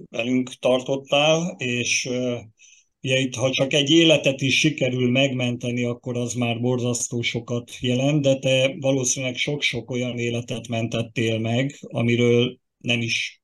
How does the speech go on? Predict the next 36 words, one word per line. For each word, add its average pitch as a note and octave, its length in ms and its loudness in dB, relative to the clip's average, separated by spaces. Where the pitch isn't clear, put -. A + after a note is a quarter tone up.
tudunk, C3 520 -4
vagy A#2+ 180 -12
nem A#2+ 200 -4
lehet A2 320 -6
nevesíteni, A#2+ 920 0
és - 160 -6
ez B2 180 0
tiszteletre A2+ 720 -2
méltó A2+ 540 0
és - 460 -2
le A#2+ 180 -4
a A2 160 -2
kalappal. A#2+ 800 0
Úgyhogy A#2+ 280 -2
sok C3 240 0
erőt A#2 320 0
a A#2+ 80 -2
továbbiakban A2+ 840 -2
is. B2 420 -2
Köszönjük A2+ 440 -4
szépen, A2 520 -4
hogy A2+ 320 -2
itt A#2 200 -6
voltál B2 440 0
velünk, C#3+ 340 2
és B2+ 160 0
köszönjük A#2+ 540 -2
a A2+ 100 -6
Vita C#3 440 0
Kingnek, A#2+ 460 -4
a A2+ 60 -8
Szófia A#2+ 460 -4
Magánklinikának, A#2 1120 -4
a A2 80 -12
Chianti A#2 460 -4
Apartmentsnek, A#2+ 1120 -2